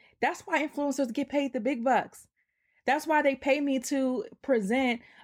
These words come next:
um, a product or something to you in the form of an ad, because of the influence that I have with my platform. And that's why it's my responsibility that I'm only presenting you guys with things that are quality and I really think you're going to love.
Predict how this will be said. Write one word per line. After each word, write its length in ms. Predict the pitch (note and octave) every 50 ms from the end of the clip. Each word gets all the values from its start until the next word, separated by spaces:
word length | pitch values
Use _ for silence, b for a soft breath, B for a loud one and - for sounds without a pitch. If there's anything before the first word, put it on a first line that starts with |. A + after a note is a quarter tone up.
| B B
um, 180 | A3+ A3+ A3+ -
a 80 | A3+
product 480 | G3+ - - C4+ C4+ D4 C#4+ C4 C4 -
or 80 | A3 A3
something 380 | - - A3+ A3+ A3+ A3+ A3 G#3+
to 120 | - B3+
you 180 | A#3+ A#3+ A#3 G#3
in 80 | G#3+
the 80 | G#3+ G#3
form 340 | G#3 - A#3+ A#3+ B3 A3+ G#3
of 140 | G3 F3+
an 100 | F#3+ F3 -
ad, 360 | - A#3+ D4 D4+ A#3+ G#3+ F#3+
because 320 | A3 G#3+ - C#4+ B3+ A3+
of 80 | A#3+ G3
the 140 | G3 G#3 -
influence 540 | G3 A#3+ D4+ D#4 - - B3 A#3 A3 G#3+ G#3
that 120 | - G#3
I 80 | G#3 G3+
have 380 | G#3 G#3 A#3 C4 C4+ A3+ A3+ G3+
with 160 | G3+ G3+ G#3+
my 120 | A3 G#3+
platform. 680 | A3 - A#3+ C4+ - - _ - D#3 C3+ C3+ - A#3 - b b b b b b b b
And 80 | G#3
that's 160 | A#3+ C#4+ D4 -
why 140 | C4 A#3+
it's 80 | A#3 G#3
my 180 | G3+ G3+ A3 C4
responsibility 720 | C#4 A#3 A3 - A3+ G3+ G#3 A3+ - G3 F3+ G3+ G#3 G#3 G3+
that 120 | F#3 F#3 F#3+
I'm 140 | G3 F#3+
only 280 | F#3+ G#3 G3 G3 F#3+ F3 _ _
presenting 500 | - - G3+ F#3 F3 F#3 G3 A3 A#3+ A#3
you 140 | G3 F#3+ G3
guys 280 | F3+ F#3+ F#3 F#3 F#3 F3+
with 140 | F#3+ F3 -
things 280 | - F#3+ F#3+ G3 G3
that 100 | F#3+ F3
are 120 | F3+ F3 E3
quality 520 | - - - F3 F3 F#3+ F#3 G3 G3 F#3
and 100 | F#3 F3+
I 40 | F3
really 240 | E3 F3+ F#3 G3 F#3
think 260 | - F3+ F3+ F3 -
you're 100 | F3+ F3
going 280 | E3+ F3+ F#3 F3+ F3
to 120 | - - F3
love. 480 | D3+ D#3 D#3+ F3+ A3 G3+ F3+ E3+ F3+